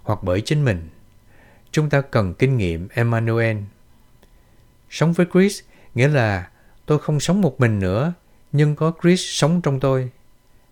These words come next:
Anh em phải nhận ra rằng mình không còn sống một mình nữa,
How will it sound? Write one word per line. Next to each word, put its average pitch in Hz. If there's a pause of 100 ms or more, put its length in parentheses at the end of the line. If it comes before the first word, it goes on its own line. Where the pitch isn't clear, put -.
(340)
Anh 131
em 135
phải 160
nhận 104
ra 131
rằng 104 (440)
mình 101
không 135
còn 104
sống 156
một 123
mình 95
nữa, 95